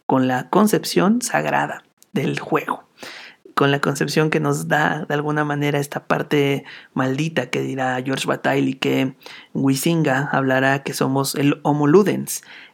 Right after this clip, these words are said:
En ese sentido, creo que estas consideraciones son muy importantes a la hora de leer las cartas y comprender que si efectivamente este es un juego, está vinculado al misterio, al saber, al secreto y al diálogo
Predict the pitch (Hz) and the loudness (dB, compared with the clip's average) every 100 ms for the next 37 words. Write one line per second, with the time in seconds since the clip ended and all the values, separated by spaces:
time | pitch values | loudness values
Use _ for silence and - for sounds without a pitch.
0 | - 135 135 139 147 135 147 160 160 - | 0 4 4 2 0 2 4 4 4 2
1 | - 156 170 - 170 190 180 151 143 - | 0 0 0 2 2 2 4 4 2 2
2 | 147 151 - 147 147 165 190 156 143 - | 2 2 0 0 2 2 2 2 -2 -4
3 | 139 147 156 151 139 143 - 139 139 147 | -4 -4 -4 -2 0 0 2 2 2 0
4 | 139 135 156 151 156 160 - - - - | -2 -2 -2 0 -4 -8 -12 -20 -8 -2
5 | 160 147 147 143 151 156 - 147 - 143 | 2 2 4 4 2 0 -4 -2 0 -2
6 | 147 - 165 156 151 151 160 - - - | -4 0 2 4 2 0 -4 -8 -16 -20
7 | - 143 147 156 147 143 165 185 277 - | -2 0 0 0 0 2 2 4 2 0
8 | - - 151 151 143 139 143 143 147 143 | -8 -4 -2 -2 -2 0 2 0 -2 -4
9 | - 180 196 240 262 - _ _ - 139 | -2 2 4 4 0 -8 _ _ -4 -4
10 | 135 147 185 208 - - - _ - 131 | 0 0 2 0 -6 -20 -20 _ -4 -2
11 | 143 151 180 214 277 285 - - - - | -2 0 0 4 2 2 -8 -20 -10 -2
12 | 131 131 143 156 175 214 277 | 2 2 2 4 4 2 2